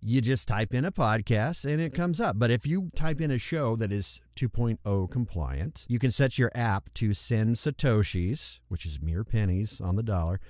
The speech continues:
on a per minute basis to the host as you're listening to it, or a random bigger amount manually. And the middleman is eliminated. There's no banks, no corporations. You have what,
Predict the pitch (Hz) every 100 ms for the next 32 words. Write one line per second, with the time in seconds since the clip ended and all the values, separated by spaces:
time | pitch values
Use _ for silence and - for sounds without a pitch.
0 | - - _ - 117 98 - 143 151 147
1 | 151 123 131 143 - 156 175 - 135 104
2 | 87 147 110 - - - - 147 185 220
3 | 240 226 160 117 135 90 57 _ _ _
4 | 139 175 180 160 165 165 160 139 175 208
5 | 113 92 82 69 - - - - 156 277
6 | 240 107 69 - - - - - _ _
7 | 123 123 120 160 247 233 196 190 160 170
8 | 160 104 78 82 107 190 170 165 175 143
9 | - 165 - 185 170 151 139 - 143 151
10 | 143 - 131 135 131 131 117 113